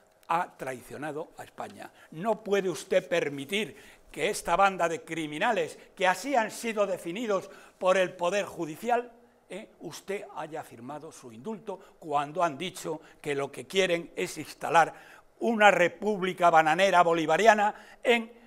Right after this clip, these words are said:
en Cataluña. Y además, sobre todo y ante todo,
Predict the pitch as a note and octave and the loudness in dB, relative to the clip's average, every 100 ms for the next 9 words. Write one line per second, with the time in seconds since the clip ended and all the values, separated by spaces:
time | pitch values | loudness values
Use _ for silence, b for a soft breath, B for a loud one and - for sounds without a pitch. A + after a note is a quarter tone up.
0 | _ - F#3+ D3 E3 C#3 D3 A#2 G#2+ B | _ -6 -6 -2 -4 -2 -4 -6 -14 B
1 | B - F3 E3 F#3 A3 G#3+ - b b | B 0 4 4 6 6 4 -10 b b
2 | - - E3+ D#3 D3+ G3 G3 F#3+ D#3+ D3 | -12 -2 0 0 0 -2 -2 -4 -4 -6
3 | C#3 F3+ C3+ G#2 | -10 -6 -6 -8